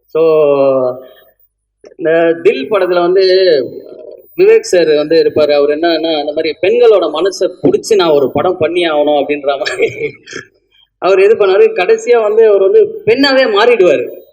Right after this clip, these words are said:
ஆனா எங்க இயக்குனர் அப்படி இல்ல, அவர் பெண்ணா ஆனாரு, இவர் வின் ஆனாரு இந்த படத்தை எடுத்து.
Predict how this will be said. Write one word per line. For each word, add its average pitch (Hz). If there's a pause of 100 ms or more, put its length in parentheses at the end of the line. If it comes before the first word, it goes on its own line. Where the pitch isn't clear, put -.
(200)
ஆனா -
எங்க 226
இயக்குனர் 466
அப்படி -
இல்ல, 156 (140)
அவர் 147
பெண்ணா 214
ஆனாரு, 208
இவர் 151
வின் 170
ஆனாரு 170
இந்த 131
படத்தை 143
எடுத்து. 139